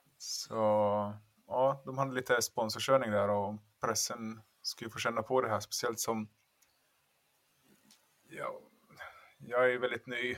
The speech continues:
ny i det här, i de här vattnen. Det är inte mina hoods, om man säger så. Men, eh,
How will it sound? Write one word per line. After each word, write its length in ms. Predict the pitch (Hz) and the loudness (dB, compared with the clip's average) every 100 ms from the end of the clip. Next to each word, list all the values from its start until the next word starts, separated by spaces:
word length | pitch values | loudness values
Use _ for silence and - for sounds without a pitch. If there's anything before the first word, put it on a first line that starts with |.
| - | -8
ny 140 | - 131 | -4 -2
i 140 | 135 | 4
det 80 | 127 | 8
här, 240 | 123 110 - | 8 8 0
i 80 | 127 | -4
de 120 | 120 | 2
här 160 | 127 127 | 6 6
vattnen. 500 | 120 - 107 104 107 - | 4 2 -4 -4 -4 -8
Det 100 | 110 | -12
är 40 | |
inte 200 | 107 113 | -10 -8
mina 380 | 107 110 110 107 _ _ _ - | -6 -6 -6 -8 _ _ _ -6
hoods, 380 | 110 104 - - | -6 -6 -10 -12
om 120 | 104 | -10
man 100 | 110 | -6
säger 180 | 107 101 | -2 -2
så. 240 | - 104 107 | -2 -6 -4
Men, 220 | 110 110 | -4 -2
eh, 200 | 110 | -2